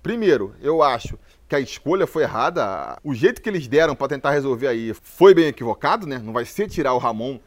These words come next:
que vai resolver isso, e até por conta disso, cara, aí prepare-se para uma goleada nesse sábado.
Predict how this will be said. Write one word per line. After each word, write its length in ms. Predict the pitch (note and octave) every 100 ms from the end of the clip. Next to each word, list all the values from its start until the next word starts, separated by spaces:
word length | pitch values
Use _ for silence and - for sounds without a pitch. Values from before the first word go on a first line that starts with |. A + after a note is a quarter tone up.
| _ _
que 140 | -
vai 160 | A#2+ A2+
resolver 440 | B2 A#2 A#2+ G2
isso, 460 | A#2+ A2+ G3 - D#4+ - _ -
e 100 | F#3
até 320 | G#3 - A#3
por 180 | B3 B3+
conta 320 | - F3 E3
disso, 420 | A#2 G3 D#4+ - - _ _ _
cara, 340 | G3+ A2+ D2 - -
aí 420 | B2 G#2+ D3 C#4+ _ _ _ _ _ -
prepare-se 560 | F3 E3+ - F#3 -
para 180 | - G#3+
uma 120 | A#3
goleada 360 | A3 C4 A3 G#3+
nesse 220 | A#3+ D#4
sábado. 400 | - G3+ G#2+ -